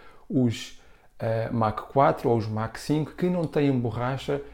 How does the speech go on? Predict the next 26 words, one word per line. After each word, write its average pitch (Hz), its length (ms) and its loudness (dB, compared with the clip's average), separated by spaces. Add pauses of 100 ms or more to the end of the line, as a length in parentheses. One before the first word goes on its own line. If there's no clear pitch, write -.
(120)
é 120 300 0
a - 20 -4
s-, - 220 -6
a - 60 -8
própria 117 480 2 (160)
espuma, 147 560 0 (400)
eh, 127 240 2
que 127 140 -2
é 135 40 4
um 127 60 4
pouco 127 360 0
mais 127 220 2
dura 120 220 2
nesta 107 260 -2
zona. 143 220 0
É - 80 -4
uma 113 80 -2
espuma 117 260 0
de 113 80 2
um, 120 80 0
dupla 131 380 -2
densidade, 123 560 0
chamam-lhe, 113 460 -4 (460)
ehm, 107 460 -2
espuma 127 380 0
emborrachada. 113 880 -2